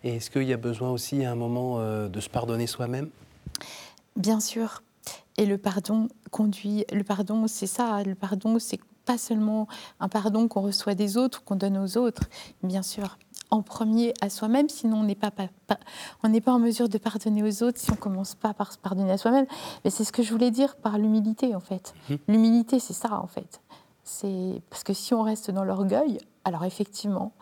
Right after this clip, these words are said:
Speaker 2: et si on n'est pas capable de, de voir que, de se décentrer et de regarder avant tout, euh, Dieu, alors là,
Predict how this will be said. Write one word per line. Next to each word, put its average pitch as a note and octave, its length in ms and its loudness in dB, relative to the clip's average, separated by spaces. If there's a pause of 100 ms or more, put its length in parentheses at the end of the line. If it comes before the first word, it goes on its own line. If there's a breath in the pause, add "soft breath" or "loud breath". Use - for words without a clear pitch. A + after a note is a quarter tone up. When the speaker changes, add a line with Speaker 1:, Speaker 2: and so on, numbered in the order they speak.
(440 loud breath)
Speaker 2:
et F#3 120 2
si - 160 -2
on A#3+ 60 6
n'est A3 140 4
pas G3+ 160 -4
capable G3+ 500 -2
de, F3 320 0 (400 loud breath)
de F3+ 120 -2
voir A#3 340 0
que, F#3+ 260 -2
de F3+ 120 0
se - 160 -6
décentrer A#3 600 -2 (380 loud breath)
et F3+ 40 -4
de G3+ 80 2
regarder A3 460 4
avant G3+ 280 2
tout, A3 360 2
euh, F3+ 120 4 (340 loud breath)
Dieu, A#3+ 520 2 (400 soft breath)
alors F3+ 240 -4
là, A3 300 -2